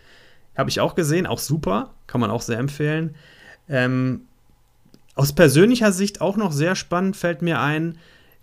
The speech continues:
ich, äh, hab damals im Haus von meinen Eltern gelebt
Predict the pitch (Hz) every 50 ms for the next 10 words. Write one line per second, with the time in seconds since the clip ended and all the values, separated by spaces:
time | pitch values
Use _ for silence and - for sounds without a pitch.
0 | - - - - - - 131 160 156 - - - - - 143 139 135 135 135 135
1 | 135 139 135 156 151 - - - 135 139 147 147 143 139 139 139 139 - - _
2 | _ - - - _ - 127 127 123 135 139 151 - - 143 127 117 107 95 -
3 | 110 127 160 - 208 196 190 196 190 190 185 196 240 277 277 - - - -